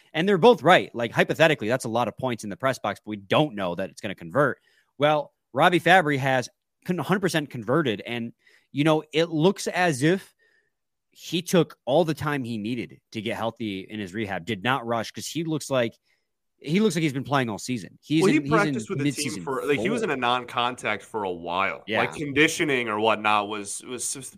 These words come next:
Speaker 2: you know, stuff that we talked about with other players. We certainly didn't have to, I guess the word is worry about with him just because he, he, he had been practicing with the team for quite a while, even before his return. But yeah, really nice to see him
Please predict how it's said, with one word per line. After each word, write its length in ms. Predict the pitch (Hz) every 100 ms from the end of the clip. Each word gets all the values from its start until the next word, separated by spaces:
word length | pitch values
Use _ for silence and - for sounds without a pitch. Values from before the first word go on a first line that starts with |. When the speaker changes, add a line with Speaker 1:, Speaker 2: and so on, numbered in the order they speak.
| -
Speaker 2:
you 120 | 143
know, 160 | 117 107
stuff 300 | - 135 135
that 80 |
we 100 | 120
talked 300 | 113 127 123
about 180 | 127 113
with 80 | 110
other 200 | 110 117
players. 440 | 110 104 98 98
We 120 | 110 107
certainly 500 | - 131 123 113 107
didn't 220 | 113 104
have 280 | 113 107 -
to, 120 | 107
I 260 | 101 82 101
guess 240 | 104 -
the 100 | 104
word 200 | 98 98
is 120 | 95
worry 380 | 98 107 110 104
about 300 | 90 95 87
with 180 | 90 -
him 340 | 110 101 90
just 220 | 95 95
because 400 | 104 - 101 98
he, 240 | - 104 - _ _ _
he, 240 | 147 151
he 140 | 135 190
had 120 | 175
been 160 | 131 117
practicing 520 | 131 131 127 127 113
with 100 | 104
the 60 |
team 260 | 101 110 104
for 120 | 107
quite 280 | - 120 107
a 60 | 101
while, 420 | 98 101 98 95
even 220 | 95 92
before 300 | - - 92
his 160 | 95 87
return. 400 | 92 - 104 98
But 140 | 107 139
yeah, 280 | 143 113 -
really 340 | 139 165 180 170
nice 300 | 151 143 -
to 80 | 127
see 220 | - 131
him 240 | 123 113